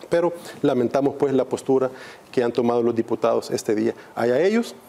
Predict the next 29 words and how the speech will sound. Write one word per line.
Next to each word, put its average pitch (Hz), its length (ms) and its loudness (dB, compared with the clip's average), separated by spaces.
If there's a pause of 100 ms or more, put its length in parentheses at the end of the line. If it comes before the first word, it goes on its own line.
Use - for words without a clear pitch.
(180)
como 110 240 0
yo 123 100 4
le 127 100 4
dije 123 200 0
ayer, 131 200 2
les 120 140 -2
quedan 139 340 0
escasos - 460 -2
cien 139 180 2
días 131 280 2
en 123 80 2
esos 131 220 -2
curules 208 380 2 (300)
y 127 60 -2
próximamente 135 760 2
veremos 127 360 2
a 120 40 0
muchos 135 240 0
de 135 60 4
esos 139 180 -2
diputados 135 520 0
llevando 131 340 2
currículum 123 540 0
vitae 131 340 0 (260)
a 117 120 0
varias 127 260 0
empresas 123 340 -2
solicitando 117 400 0
trabajo 113 440 -2